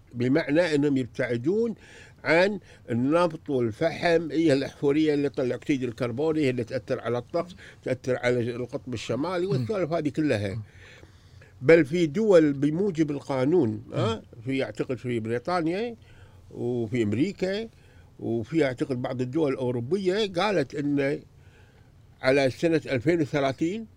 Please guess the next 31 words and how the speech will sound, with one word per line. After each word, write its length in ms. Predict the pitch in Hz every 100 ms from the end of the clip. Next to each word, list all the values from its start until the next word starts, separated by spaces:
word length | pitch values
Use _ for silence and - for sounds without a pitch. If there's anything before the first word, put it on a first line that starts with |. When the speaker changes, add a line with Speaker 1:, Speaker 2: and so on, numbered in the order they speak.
| - - -
Speaker 1:
ألفين 220 | 110 147 139
وثلاثين 320 | 131 127 131
ترى 140 | 131
ماكو 240 | 135 147 131
إلا 80 |
ثمان 280 | 120 123 131
سنين 280 | - 160 131
يعني. 120 | -
Speaker 2:
صح، 180 | 110 -
ماكو 140 | 107
شيء. 260 | - 98 95 - - - - - - - - -
Speaker 1:
ماكو 280 | 131 127 143
سيارات 520 | - 139 123 127 113
تمشي 360 | - 123 104 113
بالبنزين. 560 | 107 104 107 90 95 - - - - -
Speaker 2:
صح. 180 | 120 - - -
Speaker 1:
ولا 280 | 104 135 160
باصات 400 | 139 - 143 -
تمشي 220 | 120 117
بالديزل. 480 | 113 101 110 92 104 - - - - - -
كلكم 560 | - 233 220 - 208 220 -
كهرباء. 420 | - 117 127 92 107 - - - - - - - - - - -
خصوصًا 560 | - 131 175 175 147 127
الحين 300 | - 143 131
لأن 200 | 127 131
نوعية 440 | 127 135 156 139
البطاريات 640 | 127 123 - 120 127 147 120
اللي 120 | 110
قاعدة 280 | 110 113 110
تن-، 380 | - 139 120 -
تنتج 420 | 147 131 110